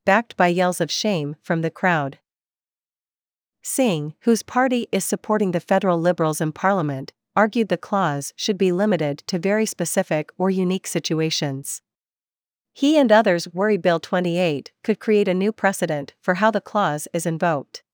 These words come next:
"It can't have been what was envisioned when we signed on to having a Charter of Rights and Freedoms,"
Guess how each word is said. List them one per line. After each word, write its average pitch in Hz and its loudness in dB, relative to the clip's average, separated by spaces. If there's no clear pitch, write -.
"It 233 2
can't 294 2
have 285 0
been 196 4
what 180 2
was 175 -2
envisioned 175 0
when 170 0
we 175 0
signed 196 0
on 151 0
to 180 -6
having 170 -2
a 160 -2
Charter 190 0
of 147 -4
Rights 165 -2
and 170 -2
Freedoms," 156 -2